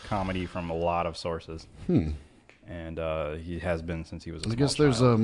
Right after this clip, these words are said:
Speaker 2: um, there's, there's much more to learn about this Chris Hardwick fellow than I, uh,
Speaker 1: Yeah,
Speaker 2: originally
Speaker 1: and
Speaker 2: had thought.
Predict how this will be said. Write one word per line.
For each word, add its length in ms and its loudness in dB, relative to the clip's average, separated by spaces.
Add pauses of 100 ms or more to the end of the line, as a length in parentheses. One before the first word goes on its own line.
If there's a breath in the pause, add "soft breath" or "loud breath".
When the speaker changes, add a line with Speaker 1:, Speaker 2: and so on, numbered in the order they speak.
Speaker 2:
um, 100 -2
there's, 180 4
there's 200 2
much 200 0
more 220 2
to 100 -2
learn 320 2
about 240 0
this 180 -4
Chris 320 -4
Hardwick 520 -2
fellow 460 0
than 180 -2
I, 200 -2
uh, 120 -2
Speaker 1:
Yeah, 380 2
Speaker 2:
originally 420 2
Speaker 1:
and 80 -2
Speaker 2:
had 160 -6
thought. 380 -2